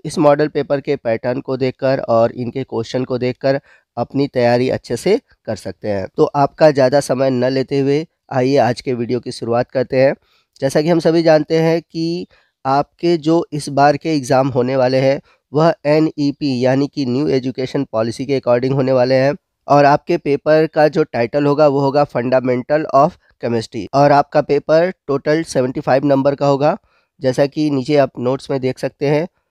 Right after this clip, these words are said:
कुल पाँच प्रश्नों के उत्तर देने हैं। प्रथम प्रश्न अनिवार्य होगा, यानी कि जो फर्स्ट क्वेश्चन है वो कंपलसरी है, आप सभी को करने हैं। प्रत्येक इकाई से एक प्रश्न का उत्तर दीजिए,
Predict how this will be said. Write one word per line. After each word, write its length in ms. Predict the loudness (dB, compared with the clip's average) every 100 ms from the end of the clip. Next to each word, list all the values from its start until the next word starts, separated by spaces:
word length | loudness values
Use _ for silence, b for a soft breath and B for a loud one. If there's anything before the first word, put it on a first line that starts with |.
| _ _
कुल 120 | -4 0
पाँच 300 | 2 2 0
प्रश्नों 320 | -8 -4 -6
के 120 | -4
उत्तर 280 | -8 -2 -2
देने 220 | 0 0
हैं। 180 | 2 0
प्रथम 400 | -4 -8 -6 -6 -6
प्रश्न 380 | -4 -4 -4 -6
अनिवार्य 480 | -2 0 2 2
होगा, 300 | 0 0 -2 -4 _ _ -8
यानी 160 | -8
कि 120 | -6
जो 100 | -10 -4
फर्स्ट 260 | -4 -4
क्वेश्चन 340 | -6 -4 0 0
है 60 |
वो 120 | 0 -4
कंपलसरी 540 | -4 -4 -6 -4 0
है, 160 | 0 -2 _ _ -6
आप 140 | -6
सभी 260 | -4 -4 -2
को 140 | -4
करने 280 | -2 0 2
हैं। 160 | 0 -2 b b _
प्रत्येक 420 | -4 -2 -2 -2 -4
इकाई 340 | 0 2 0
से 160 | -2 -4 -2
एक 180 | -4 -6
प्रश्न 380 | -10 -6 -6 -8 _ _ _ -2
का 80 | 0
उत्तर 340 | 0 -2 -4 -2
दीजिए, 380 | -4 -4 -4